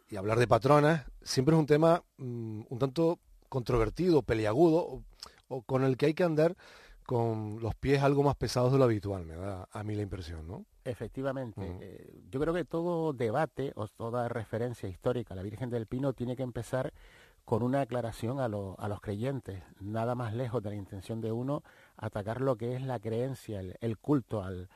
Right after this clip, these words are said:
Speaker 2: a lo que es la imagen, la, la Virgen como entidad
Speaker 1: Ujú.
Speaker 2: cristiana, sino simplemente hacer una, una especie de síntesis histórica de lo que fue, eh, cómo llegó a convertirse en, en lo que es hoy un fenómeno religioso de masa.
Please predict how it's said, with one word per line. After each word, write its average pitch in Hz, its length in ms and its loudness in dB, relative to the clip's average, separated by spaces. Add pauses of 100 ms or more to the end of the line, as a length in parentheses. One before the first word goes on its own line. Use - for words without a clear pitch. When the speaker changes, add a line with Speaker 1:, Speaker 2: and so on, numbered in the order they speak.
(240)
Speaker 2:
a 107 100 -4
lo 104 80 -2
que 117 140 -6
es 113 60 -4
la 117 80 -2
imagen, 113 540 -4
la, 95 220 -10
la 98 180 -6
Virgen 120 280 -4
como 104 200 -6
entidad 101 600 -6
Speaker 1:
Ujú. 80 80 -10
Speaker 2:
cristiana, 135 580 -2 (400)
sino - 200 -2
simplemente 147 440 -2
hacer 156 380 -4 (120)
una, 123 840 -8
una 110 80 -8
especie 135 300 -6
de 123 80 -2
síntesis 131 580 -6
histórica 123 500 -4 (320)
de 113 200 -4
lo 107 100 -2
que 104 160 -10
fue, 123 460 -4 (160)
eh, 104 260 -6
cómo 135 300 0
llegó 123 440 0
a 117 60 2
convertirse 113 840 -6
en, 101 320 -10
en 104 100 -2
lo 101 80 -4
que 113 140 -4
es 117 60 0
hoy 156 200 -2
un 104 140 -6
fenómeno 104 760 -4
religioso 101 1040 -6
de 104 140 -4
masa. 107 280 -6